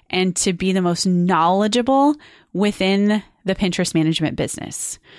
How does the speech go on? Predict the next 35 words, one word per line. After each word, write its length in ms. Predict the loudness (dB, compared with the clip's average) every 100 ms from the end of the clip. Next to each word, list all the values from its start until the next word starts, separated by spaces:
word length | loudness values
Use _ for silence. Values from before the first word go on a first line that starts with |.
| -20 -20 -20 -6
And 180 | 0 2
this 200 | 2 0
week, 200 | -2 -2
actually, 340 | -2 -2 0 0
I'm 80 |
asking 340 | 0 -4 -2 0
my 120 | 0
team, 320 | -2 -2 2
"What 160 | 2 2
are 120 | 0
our 260 | 0 2 0
core 340 | 0 0 0
values 480 | 0 -2 -2 -6 -2
and 140 | 0
what's 180 | 0 0
our 100 | 0
mission 320 | 2 0 0
as 160 | -2 -2
a 60 | -4
team?" 460 | -2 -2 -2 -6 -4
'Cause 140 | 0
we 120 | 2
haven't 300 | 2 0 0
had 200 | 0 -2
that 180 | -2 -4
in 60 | -6
place, 340 | -6 -6 -4
and 80 | -4
I 60 |
think 180 | -2 -4
that 140 | -4 -4
needs 240 | -8 -4
to 100 | -6
be 220 | -2 -4
there. 280 | -2 -6